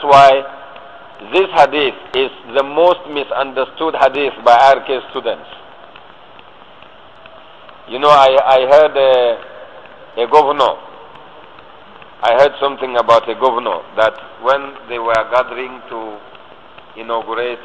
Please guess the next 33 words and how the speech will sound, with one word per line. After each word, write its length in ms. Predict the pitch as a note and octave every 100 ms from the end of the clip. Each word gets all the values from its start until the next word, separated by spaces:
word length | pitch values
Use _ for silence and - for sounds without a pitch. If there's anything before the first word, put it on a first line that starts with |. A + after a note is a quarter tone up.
| G#2+
the 140 | A2
Hou-, 380 | G#2+ A#2 B2 -
State 180 | C3 A#2+
House 220 | A#2 A#2
of 80 | A#2 G2 F#2
Assembly, 340 | A2+ G#2+ F2+ - - - - - - - - - - -
he 120 | A#2 -
shook 220 | D3+ -
a 80 | C3
woman's 360 | C3 C3 B2+ -
hand. 200 | A2 G2+ - - - - - - - - - - - - - - - - - - - - -
And 160 | A2+ A#2+
then 140 | C3
when 160 | D3+ E3
he 60 | D#3
got 260 | C#3 C#3+ D3
up 180 | C#3 C3+
to 60 | -
talk, 220 | C3 B2+
he 100 | B2 B2
said 160 | C3 B2+
he 140 | A#2+ B2
knows 280 | C3+ D3 -
that 240 | B2 A#2+
some 140 | B2 A#2
people 260 | C#3 C3 B2+
will 220 | A#2 A2+
be 80 | A#2
wondering 480 | B2+ C3 B2+ C3
why 160 | B2 B2+
he 140 | A#2 A2
did 80 | A#2 -
that. 240 | G#2 D2+